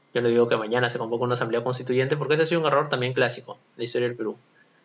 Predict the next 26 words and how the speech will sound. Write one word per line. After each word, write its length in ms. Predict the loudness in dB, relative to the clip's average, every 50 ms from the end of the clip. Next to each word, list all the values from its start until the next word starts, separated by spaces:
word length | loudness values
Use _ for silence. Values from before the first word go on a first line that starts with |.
| _ -2
Cada 240 | 2 2 4 4 2
que 80 | 2
tenemos 300 | 0 0 0 0 0 2
uno 100 | 2 2
de 40 | 2
estos 180 | 2 0 -2 -2
procesos 420 | 0 0 2 2 2 2 2 2
grandes 420 | 2 2 2 2 0 -2 -4 -4
en 60 | -2 -2
los 120 | -2 -2
que 60 | 0
la 100 | -2 0
gente 220 | 0 -2 -2 -2 -2
exige 320 | 0 0 -2 -2 -2 -2
cambio, 420 | 0 0 0 2 2 2 0 0
¿qué 80 | 0 -2
hacemos? 460 | 0 0 0 -2 -2 -6 -10 -12 -10 -4
¿Debate 300 | 0 2 2 2 2 2
constituyente? 640 | 0 0 -2 -2 -2 -2 0 0 2 0 0 0 0
No, 260 | 0 0 0 -2 -2
convocamos 460 | -2 -4 -2 -2 -2 -2 -2 -2 -2 -2
una 100 | -2 -2
asamblea 300 | -2 -2 -2 -2 0 0
constituyente, 720 | 0 0 0 2 2 4 4 4 2 2 2 0 0 0
se 140 | 0 -2 -6
escogen 580 | -6 -4 -2 -2 -2 -2 -2 -4 -6 -6 -8